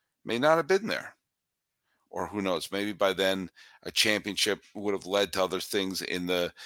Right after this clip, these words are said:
for the Astros throughout the postseason in the nineteen eighties, and the idea of moving them out of the National League would have been absolutely absurd. But we'll never know, will we? We'll never know.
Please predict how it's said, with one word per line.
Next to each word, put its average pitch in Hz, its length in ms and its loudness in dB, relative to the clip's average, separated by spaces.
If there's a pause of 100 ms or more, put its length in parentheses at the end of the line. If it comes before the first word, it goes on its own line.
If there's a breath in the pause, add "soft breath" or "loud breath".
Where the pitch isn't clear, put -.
(280 loud breath)
for 107 220 0
the 95 120 2
Astros 95 520 6
throughout 95 460 6 (100)
the 87 320 -2 (120)
postseason 92 680 0
in 90 100 -2
the 90 120 -2
nineteen 92 420 2
eighties, 87 520 0 (360 loud breath)
and 95 100 -6
the 98 120 8
idea 98 300 6
of 90 100 2
moving 95 340 2
them 92 160 2
out 95 180 8
of 90 60 0
the 95 80 0
National 95 400 2
League 87 120 -6
would 95 120 0
have 90 140 -4
been 87 140 2
absolutely 80 600 0
absurd. - 560 -4 (1800)
But 92 140 -10
we'll 90 100 -12
never 98 240 -8
know, 98 240 -4 (260)
will 82 180 -8
we? 69 140 -14 (1000 soft breath)
We'll 76 120 -14
never 80 240 -6
know. 76 220 -4